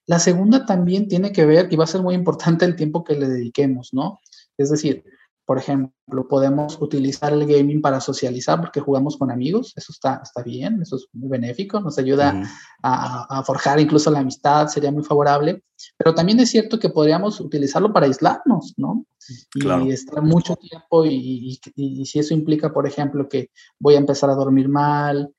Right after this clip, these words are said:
Speaker 1: que voy a dejar de hacer ejercicio, que voy a dejar de salir por estar con ese estímulo específico, creo que ahí sería problemático. Entonces, una sería la motivación, dos
Speaker 2: Ujú.
Speaker 1: sería el tiempo, y tres,
Speaker 2: Ujú.
Speaker 1: quizás incluso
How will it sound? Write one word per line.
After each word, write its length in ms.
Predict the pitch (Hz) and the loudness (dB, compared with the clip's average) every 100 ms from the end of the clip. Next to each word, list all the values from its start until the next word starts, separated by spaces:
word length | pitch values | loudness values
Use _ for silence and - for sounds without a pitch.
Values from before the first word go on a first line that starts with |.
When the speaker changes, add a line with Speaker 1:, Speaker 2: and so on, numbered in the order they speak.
| _ | _
Speaker 1:
que 80 | 151 | 0
voy 120 | 143 | 6
a 60 | 143 | 6
dejar 240 | 135 139 | 6 0
de 60 | 135 | -2
hacer 160 | 131 135 | -4 -6
ejercicio, 720 | 135 127 - 151 147 - 139 | -8 -8 -2 -2 -2 -2 -2
que 80 | 143 | 0
voy 120 | 139 | 2
a 40 | 143 | 2
dejar 240 | 143 135 | 0 0
de 60 | 135 | -2
salir 520 | 127 131 160 175 170 | -4 0 4 4 2
por 120 | 147 | 0
estar 340 | - 147 143 - - - _ | 0 0 0 -2 -18 -20 _
con 160 | 139 | 4
ese 180 | 151 156 | 4 4
estímulo 420 | 170 165 160 160 | 0 0 2 2
específico, 720 | 147 - 135 151 151 151 170 | 0 -2 -2 -2 -2 -2 -2
creo 220 | 165 139 139 | 2 0 0
que 80 | |
ahí 60 | 139 | -2
sería 280 | - 123 131 | -2 -4 -2
problemático. 640 | 131 131 123 127 - _ _ - | -2 0 -2 -6 -12 _ _ -6
Entonces, 240 | 143 147 | -4 -2
una 180 | 170 214 | 0 0
sería 200 | 196 160 | 2 2
la 100 | 175 | 4
motivación, 760 | 156 - 110 - 208 294 - - - - - - | 2 0 -4 -2 2 2 0 -14 -20 -20 -18 0
dos 220 | 151 170 | 4 4
Speaker 2:
Ujú. 60 | 170 | 4
Speaker 1:
sería 220 | 151 151 | 6 6
el 140 | 151 | 4
tiempo, 640 | - 147 151 - 262 - _ - _ - | 0 -4 -2 0 0 -2 _ -20 _ -2
y 160 | 175 | 0
tres, 240 | 185 196 196 | 4 2 2
Speaker 2:
Ujú. 80 | |
Speaker 1:
quizás 500 | 226 - - 190 190 202 | -2 -2 -4 -2 0 2
incluso 720 | 175 185 175 175 196 208 | 0 2 0 0 -4 -6